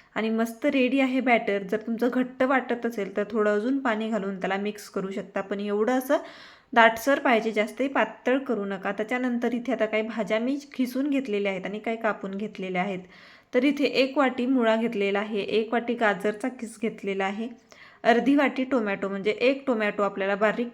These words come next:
चिरून घ्यायचा आहे. तुमच्याकडे अजून काही भाज्या असतील, बीट वगैरे असेल तर नक्की टाका, खूप छान लागतं.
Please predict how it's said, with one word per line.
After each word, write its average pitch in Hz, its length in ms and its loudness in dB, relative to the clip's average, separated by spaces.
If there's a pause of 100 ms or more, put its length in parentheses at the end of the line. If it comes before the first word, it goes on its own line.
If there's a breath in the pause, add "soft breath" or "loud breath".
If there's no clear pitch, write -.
चिरून 196 320 -4
घ्यायचा 196 340 -4
आहे. 202 100 -4
तुमच्याकडे 208 460 -6
अजून 233 320 0
काही 269 180 2
भाज्या 233 340 2
असतील, 220 300 -2
बीट 233 280 -2
वगैरे 226 320 0
असेल 196 340 -4
तर 196 120 -4
नक्की 196 360 -8
टाका, 202 300 -4 (140)
खूप 233 320 -10
छान 196 220 -6
लागतं. 180 320 -8